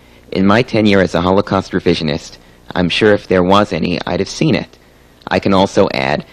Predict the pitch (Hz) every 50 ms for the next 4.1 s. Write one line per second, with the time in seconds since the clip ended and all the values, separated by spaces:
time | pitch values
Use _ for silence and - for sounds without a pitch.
0 | - _ _ - - - 85 90 85 - - - - 98 104 - - - 98 92
1 | 85 - 78 85 82 - - - 101 92 90 90 101 110 107 104 95 82 - 90
2 | 85 85 80 90 98 95 - - 73 80 - - 73 76 82 90 104 107 107 -
3 | - 92 92 95 98 107 123 - - 185 - - - 69 - - - 71 - 73
4 | 65